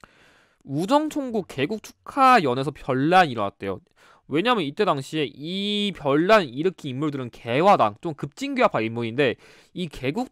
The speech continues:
축하연을 빌미로 온건개화파 인물들을 처단한 다음에 이때 반란을 주도한 개화당의 인물인 김옥균과 박영효 등이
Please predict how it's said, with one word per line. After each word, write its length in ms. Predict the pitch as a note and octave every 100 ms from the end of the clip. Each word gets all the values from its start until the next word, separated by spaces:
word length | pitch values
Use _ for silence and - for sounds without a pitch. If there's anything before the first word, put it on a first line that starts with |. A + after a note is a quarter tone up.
| _
축하연을 800 | - - - C#4 C4 B3 G#3 D3+ _
빌미로 680 | - C3+ C#3 C3 D3 D#3 - _ _ _ _ _ _ _ _ _ _ -
온건개화파 880 | C#3 E3+ G#3+ C4 B3 A3 F#3+ F#3 A#2 - -
인물들을 480 | D3 F#3+ E3+ D3+ D3
처단한 380 | - B3 A3
다음에 420 | C#3 A#2 C3 B2 - - - _
이때 500 | - F#3+ - A#3+ A3+
반란을 800 | A3 - B2+ C#3+ D#3+ F3+ F3 E3+
주도한 640 | C#3+ - C3+ F#3+ A#2+ B2+ G3 - _
개화당의 760 | - - B2 B2 G#3+ B3+ B3 D3+
인물인 440 | A2+ A2+ C#3 A#2 - _ _ _
김옥균과 960 | - - D3+ E3+ A3+ - D#3+ C#3+ C#3 B2+
박영효 1080 | - - C3 C#3 C#3+ G#3 G#3 G3+ F3+ F#3 C#3+
등이 400 | C3 C#3+ B2